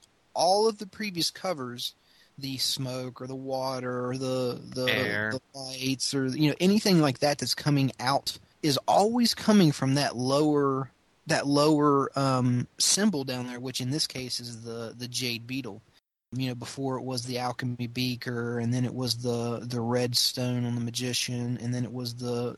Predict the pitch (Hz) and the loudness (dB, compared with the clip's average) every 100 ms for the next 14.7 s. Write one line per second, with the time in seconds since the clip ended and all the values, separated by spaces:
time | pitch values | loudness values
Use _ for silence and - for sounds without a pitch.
0 | 131 123 120 127 127 135 131 131 135 - | -10 -10 -6 0 2 2 0 -4 -6 -6
1 | 127 120 120 120 117 117 - 131 117 131 | -4 -2 0 -2 -2 -2 -2 -4 -4 -4
2 | 127 123 - - 131 123 113 113 - 147 | -2 -2 -4 -6 -4 -2 -2 0 2 4
3 | 139 123 123 127 127 120 120 139 - 117 | 4 2 -2 -8 -6 -4 -4 -6 -6 -6
4 | 110 117 123 123 _ - _ 123 127 131 | -6 -6 -8 -8 _ -20 _ -4 -2 0
5 | 139 151 160 147 143 135 127 _ _ _ | 4 4 4 4 2 2 -2 _ _ _
6 | - 131 127 151 147 143 139 131 - 135 | -4 -2 0 0 2 2 2 -2 -6 -4
7 | 131 120 - 135 135 127 135 - - 143 | -4 -6 -8 -4 -4 -4 -4 -2 2 4
8 | 131 135 147 - 127 120 - 135 120 127 | 4 4 0 0 0 0 2 2 2 0
9 | 147 117 - - 139 131 139 135 127 123 | 0 -2 -4 -4 0 2 2 0 0 0
10 | 117 113 - - 202 254 - - - 135 | -2 -2 0 0 2 2 2 -4 -4 -4
11 | 131 127 131 131 131 147 139 131 127 107 | -2 0 0 -2 -2 2 2 2 -2 -6
12 | - 135 131 127 127 123 - _ _ _ | -8 -6 -2 -2 -2 -4 -10 _ _ _
13 | - 135 151 131 - 185 143 - - _ | -4 -2 0 0 0 2 0 -2 -14 _
14 | - - 160 147 143 143 | -4 -2 2 2 2 -2